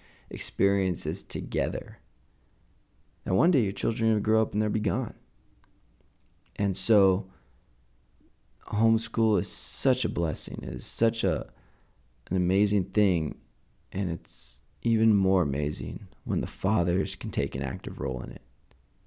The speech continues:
And that's where my passion is. And that's where my heart is. And, and because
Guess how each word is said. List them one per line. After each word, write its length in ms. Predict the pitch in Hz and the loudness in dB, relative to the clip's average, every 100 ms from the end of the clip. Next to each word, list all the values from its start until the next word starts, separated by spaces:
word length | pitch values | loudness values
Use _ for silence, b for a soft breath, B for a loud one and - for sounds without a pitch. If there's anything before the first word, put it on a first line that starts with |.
| _ _ _ - | _ _ _ -2
And 80 | |
that's 200 | 117 143 | 0 0
where 100 | 151 | -4
my 80 | 135 | -6
passion 440 | 123 123 131 - - | -4 -6 -6 -10 -14
is. 200 | - - - | -16 -20 -6
And 80 | 98 | -2
that's 200 | 120 117 | -2 -2
where 100 | 110 | -4
my 60 | |
heart 280 | 82 107 120 | -4 -4 -2
is. 280 | 82 92 92 | -2 -4 -6
And, 200 | 80 82 b b b b b - | -6 -8 b b b b b -10
and 260 | - 87 | -4 -2
because 600 | 87 92 101 95 104 - | -2 0 2 2 -2 -10